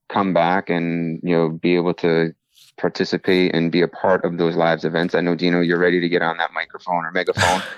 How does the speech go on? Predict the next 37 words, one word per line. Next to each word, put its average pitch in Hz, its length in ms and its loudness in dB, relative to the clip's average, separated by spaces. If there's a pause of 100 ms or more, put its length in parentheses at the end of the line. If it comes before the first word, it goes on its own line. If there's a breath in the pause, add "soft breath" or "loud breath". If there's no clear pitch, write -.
(220)
<laughs> - 400 -18
um, 110 340 2
and, 92 300 -4
and 107 180 -2
those 101 160 0
cowbells, 104 840 0
you 95 220 -4
know, 90 140 -2
and 92 220 -6 (580 loud breath)
you 104 220 -2
get 98 220 2
out 98 200 0
there 101 160 2
and 92 120 -2
cheer 101 260 0
on 90 160 2
our 87 160 2
runners 85 540 -2
'cause 85 640 -2
that's - 580 -2 (200)
who 101 340 2
we 92 200 2
are 85 280 4
at 80 100 -2
our 82 140 0
soul. 80 480 -2
And 82 280 -4
like 82 160 0
you 85 60 -2
said, 80 220 -2
who, 87 140 0
who, 92 340 -4
how 104 180 0
we 95 140 2
were 85 120 2
founded 85 600 0
was, - 480 -8